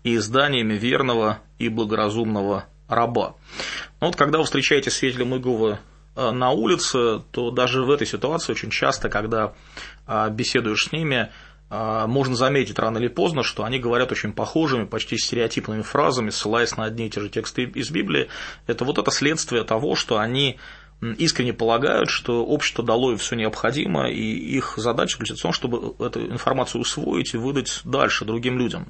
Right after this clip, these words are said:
То есть своё мышление им здесь как раз, а, только помешает. А вот когда вы общаетесь с свидетелями Иеговы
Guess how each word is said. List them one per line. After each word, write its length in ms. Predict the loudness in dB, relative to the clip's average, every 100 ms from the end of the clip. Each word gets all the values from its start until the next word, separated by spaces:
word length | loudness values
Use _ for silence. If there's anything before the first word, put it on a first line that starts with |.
| -8
То 80 | -6
есть 120 | -4
своё 320 | 0 2 2
мышление 440 | 0 0 0 0
им 60 | -2
здесь 180 | -4 -4
как 160 | -4
раз, 200 | -2 -2 -6 -20 -20 -20 -20 -20 -20 -20 -20 -8 -6 -2
а, 180 | -2 2
только 240 | 0 0
помешает. 560 | -2 0 2 2 0 -6 -12 -10 -10 -12 -12 0
А 220 | 0 2
вот 180 | 0 2
когда 380 | 2 4 2
вы 120 | 6 4
общаетесь 480 | 4 4 4 2
с 40 | 0
свидетелями 360 | 0 0 -2
Иеговы 460 | -2 0 2 2 2